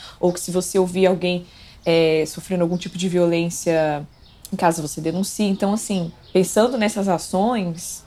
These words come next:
as coisas têm que, são várias coisas que têm que acontecer ao mesmo tempo pra que essa mudança aconteça de fato na sociedade, né? Pra que esses números aí, esses dados, a gente consiga reverter eles ou diminuir, sei lá, né?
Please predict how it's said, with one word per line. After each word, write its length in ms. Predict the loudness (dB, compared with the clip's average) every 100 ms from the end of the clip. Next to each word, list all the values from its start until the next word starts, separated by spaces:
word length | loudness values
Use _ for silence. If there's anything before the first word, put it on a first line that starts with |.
| -20 -20 -8
as 140 | -6
coisas 220 | 4 4 4
têm 120 | 0
que, 220 | 0 -6
são 200 | -2 0
várias 260 | 4 4 4
coisas 180 | 2 0
que 40 |
têm 80 | 0
que 60 | -2
acontecer 360 | -2 -4 -2
ao 80 | -2
mesmo 220 | -2 -4
tempo 360 | -2 -2 0 -2
pra 220 | 0 -2
que 160 | 0 -4
essa 200 | -2 0
mudança 560 | 0 2 2 2 -4
aconteça 520 | -6 -4 -2 0 -2
de 100 | -4
fato 360 | -6 -2 -2 -2
na 60 | -6
sociedade, 680 | -6 -6 -4 -2 -2 -4
né? 140 | -6 -4
Pra 120 | -4
que 120 | -2
esses 220 | 0 0
números 460 | 2 2 2 2 2
aí, 160 | 2 2
esses 260 | 0 -6
dados, 500 | -2 -2 -2 -4 -12 -18 -20 -10
a 60 | -2
gente 180 | -2 0
consiga 320 | -2 2 4
reverter 460 | 4 4 2 4 6
eles 520 | 8 8 6 4 2
ou 80 | 0
diminuir, 680 | 0 0 2 0 0 0 0
sei 200 | 0 -2
lá, 200 | 0 -2
né? 180 | -6